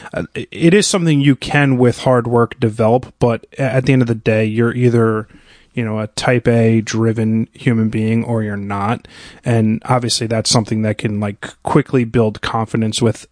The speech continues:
the, you know, the team around you being like, "Oh, who's this kid coming in here? Who does he think he is?" et cetera. So that's pretty cool. Um,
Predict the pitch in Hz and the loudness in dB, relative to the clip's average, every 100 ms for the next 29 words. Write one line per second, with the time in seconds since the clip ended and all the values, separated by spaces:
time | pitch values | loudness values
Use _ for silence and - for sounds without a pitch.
0 | - 127 117 117 - 127 110 104 113 - | -8 -8 -4 -6 -2 -4 -4 -4 -8 -2
1 | 131 117 107 107 110 113 113 113 107 104 | 0 0 0 -2 -2 0 0 0 -2 -4
2 | 101 107 101 131 110 113 - - - 127 | -6 -8 -2 -2 0 0 -2 -2 0 0
3 | 107 113 - - 120 113 110 107 104 127 | 0 -6 -12 -2 -2 0 -2 -2 -2 0
4 | 113 107 95 113 113 - 107 110 104 110 | 0 -2 -6 -4 -4 -4 0 0 0 -4
5 | - 101 101 104 - 104 - - - - | -4 -4 -4 -6 -4 -4 -6 -14 -14 -16
6 | - - 175 - 123 - 110 110 - - | -10 -2 -2 0 -4 -4 -6 -6 -8 -20
7 | - - - 131 123 120 | -20 -8 0 2 4 2